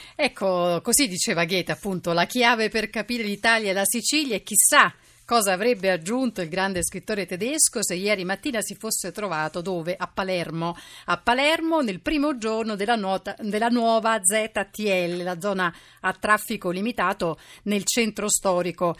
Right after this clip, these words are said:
della città. Allora, a sentire la polizia municipale, il debutto è stato più che soddisfacente,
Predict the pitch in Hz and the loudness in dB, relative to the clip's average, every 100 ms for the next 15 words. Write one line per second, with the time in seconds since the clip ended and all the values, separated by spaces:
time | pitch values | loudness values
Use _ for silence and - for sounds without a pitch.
0 | - - 165 208 196 170 - 190 - 156 | -10 -14 0 2 2 -2 -2 -6 -6 -6
1 | - - 254 180 165 - 247 226 277 254 | -2 2 2 2 2 0 0 0 0 0
2 | 202 226 233 285 262 269 262 294 339 330 | -2 -2 -4 -2 -2 -2 -2 2 4 4
3 | 208 175 202 269 - 202 196 190 - 311 | 2 -4 -4 -4 -4 -2 -2 -4 -2 -2
4 | - 247 214 170 170 180 160 156 147 165 | -2 -4 -4 -4 -6 -4 -4 -4 -6 -6
5 | 185 | -6